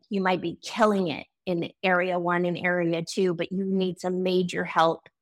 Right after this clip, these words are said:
in these other areas, and owning that and realizing that your routine, your schedule, your lifestyle habits might need to change is a major part in just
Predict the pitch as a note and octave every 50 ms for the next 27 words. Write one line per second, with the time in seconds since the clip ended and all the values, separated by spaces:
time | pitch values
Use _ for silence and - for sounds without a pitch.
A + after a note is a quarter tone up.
0 | _ _ _ _ _ _ - G3+ G3 F#3 F3+ F3 E3+ F3+ F3+ - G3 G#3 G3+ F#3+
1 | - - - F3+ E3+ - E3+ E3+ - - E3+ E3 F3 F#3 G3 G#3+ A3+ B3+ B3+ -
2 | - - - - _ - _ _ - G3+ G3+ G3+ F#3 F#3 F#3 F3+ F3 F3 - _
3 | _ _ _ _ _ _ _ A#3 A#3 A#3+ B3+ B3 A#3 G#3 G3 F3 E3+ E3 E3 F3
4 | G3 G#3 - _ _ _ - F#3 F3+ F3 F3 F#3 G3 G3 F#3+ F#3 F3+ F3+ F3+ F3
5 | F3+ F3+ F3 F3+ E3+ F3 F3 F3+ - F#3+ E3+ F#3 F#3 F3+ F3 F3+ F3+ F3 F3+ F3+
6 | F3+ E3+ - - - G#3 G3+ G3 F#3+ F#3+ F#3 F3+ F3 - - F3+ F3+ F#3 F#3 F3+
7 | F#3 F3+ F3 F3 E3+ D#3+ E3+ F3 - - F#3+ F#3 F3+ - F3 F3 E3+ F3+ E3 -
8 | F3+ E3 - - F3+ E3+ - - E3+ - - - E3+ F3+ F#3 F#3 E3 - - F#3
9 | F#3 F#3 F#3+ F#3 G3 G#3 G3 G3 G3+ G3+ F#3 G3 F#3 F#3 - - F#3 E3+ E3+ E3+
10 | E3+ D#3+ - - _ _ _ _ - - _ _ - G3 G3 F#3 F3+ F3 E3+ E3
11 | -